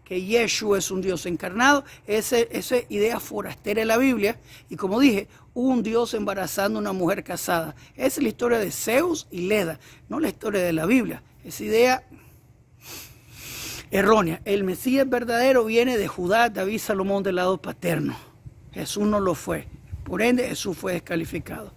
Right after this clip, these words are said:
Bien, así que tenemos el Shema Israel. Escucha Israel, el Eterno nuestro Dios, el Eterno es uno.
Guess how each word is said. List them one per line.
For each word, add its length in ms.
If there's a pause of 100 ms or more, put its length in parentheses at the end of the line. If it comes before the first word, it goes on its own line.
(200)
Bien, 200 (300)
así 120
que 140
tenemos 420
el 100
Shema 420
Israel. 420 (200)
Escucha 420
Israel, 400
el 100
Eterno 360
nuestro 280
Dios, 260 (320)
el 140
Eterno 500
es 320 (520)
uno. 420